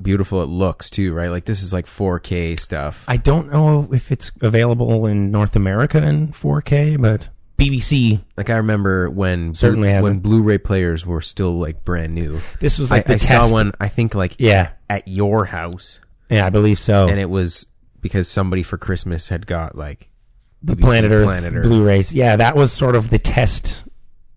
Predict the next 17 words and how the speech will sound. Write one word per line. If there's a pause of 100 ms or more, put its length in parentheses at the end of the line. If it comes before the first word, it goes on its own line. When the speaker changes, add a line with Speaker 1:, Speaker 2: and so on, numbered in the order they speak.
(120)
Speaker 2:
like, (1600)
D
V
D
or
Blu-ray
for
any
sound
system
or
video,
like,
home
Speaker 1:
Yeah,
like,
Speaker 2:
theater.